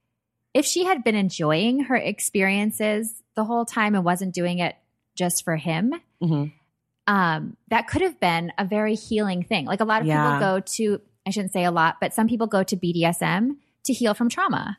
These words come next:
Speaker 2: Hmm.
Speaker 1: Some people have rape fantasies, um, and do, like, therapeutic reenactments where they are in control and they
Speaker 2: Hmm.
Speaker 1: like a little bit of the pain and it turns them on. And then they are able to have their own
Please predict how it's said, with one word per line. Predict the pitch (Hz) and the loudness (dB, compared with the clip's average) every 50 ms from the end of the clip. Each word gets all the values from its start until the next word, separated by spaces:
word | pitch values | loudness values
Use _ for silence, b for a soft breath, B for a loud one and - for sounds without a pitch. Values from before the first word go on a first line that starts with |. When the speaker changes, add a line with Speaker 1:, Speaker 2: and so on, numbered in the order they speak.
| _ | _
Speaker 2:
Hmm. | - 190 175 147 139 139 | -2 0 0 0 -2 -4
Speaker 1:
Some | - - 233 226 | -2 0 0 0
people | 226 233 214 233 | 0 0 -2 -2
have | 233 202 214 196 185 190 | 0 2 0 0 0 0
rape | 190 220 247 - | -2 -4 -4 -4
fantasies, | - 196 160 156 - 185 165 - - - - - 196 - - - _ _ _ _ _ _ _ _ _ | -4 -4 -4 -2 -4 -4 -6 -6 -6 -8 -8 -6 -6 -6 -8 -8 _ _ _ _ _ _ _ _ _
um, | - 175 170 160 156 - - - - - _ _ - | -2 0 0 0 -2 -4 -8 -10 -16 -18 _ _ -4
and | 196 196 180 175 170 165 160 - - _ 185 180 _ _ - | 0 2 2 2 0 -2 -6 -10 -14 _ -16 -16 _ _ -4
do, | 202 190 185 175 170 170 | -2 0 0 0 0 -2
like, | 160 170 165 160 156 - - - _ _ _ _ _ _ _ _ | -2 -2 0 -2 -2 -4 -8 -16 _ _ _ _ _ _ _ _
therapeutic | - 208 196 190 185 180 - - - 208 185 185 180 180 - - | 0 2 2 2 0 -2 -2 0 0 2 4 4 2 0 -2 -6
reenactments | - 175 175 185 190 190 180 160 165 175 - 196 190 185 190 - - - | -8 -4 -4 -2 0 0 0 0 0 -2 -4 -6 -6 -4 -6 -6 -4 -2
where | 196 185 165 | -2 -2 -2
they | 160 175 170 | 0 0 0
are | 180 190 | 0 0
in | - - 185 | 0 -2 -2
control | - 202 185 - - - 180 175 185 220 285 339 339 - 180 | -2 -2 -2 -2 -2 0 2 2 2 2 0 -2 0 2 4
and | 185 175 165 | 4 4 6
they | 170 165 | 4 4
Speaker 2:
Hmm. | 151 139 | 4 2
Speaker 1:
like | 160 165 175 - - | 2 2 0 0 -4
a | 196 | -4
little | 180 180 180 180 | -2 -2 -2 -2
bit | 175 180 180 | 0 0 -2
of | 175 175 | -2 -2
the | 175 175 | -4 -6
pain | - - 185 180 185 196 220 254 277 285 285 B B B B B - | -4 -4 -2 -2 -2 0 -2 -2 -2 -4 -6 B B B B B -2
and | 180 180 180 | -2 -2 -2
it | - - | -2 -4
turns | - - 202 196 202 190 | -4 -2 0 0 0 0
them | 202 185 180 | 0 0 2
on. | 170 170 180 196 226 - | 2 2 2 2 0 -2
And | - 196 175 | -2 -2 -2
then | 175 170 170 160 | 0 0 0 0
they | 175 170 180 | 0 0 0
are | 180 - - | 0 -2 -4
able | 175 170 170 180 175 | -4 -4 -4 -4 -6
to | - 180 | -6 -8
have | - - 180 170 165 165 160 165 | -6 -2 0 0 0 0 0 -2
their | 175 165 165 - - | -2 -2 -2 -2 -2
own | 180 175 170 165 170 165 170 175 185 | -2 -2 -2 -2 -2 -2 -2 -4 -6